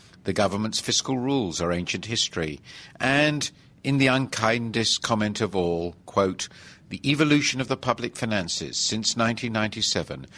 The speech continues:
mirrors the first twelve years of Conservative governments after nineteen seventy-nine. Three years of impressive fiscal consolidation,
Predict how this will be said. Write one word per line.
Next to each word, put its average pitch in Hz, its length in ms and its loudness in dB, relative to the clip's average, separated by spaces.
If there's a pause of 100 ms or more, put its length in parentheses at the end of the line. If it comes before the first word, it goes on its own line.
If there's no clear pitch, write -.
(280)
mirrors 92 640 2
the 107 80 -6
first 117 460 0
twelve 104 340 2
years 90 400 -2
of - 80 -10
Conservative 95 640 -4
governments 85 500 -2
after 90 320 -4
nineteen 82 360 -8
seventy-nine. 82 840 -8 (640)
Three 98 240 0
years 117 360 4
of 139 80 6
impressive 135 500 2
fiscal 123 420 0
consolidation, 113 920 0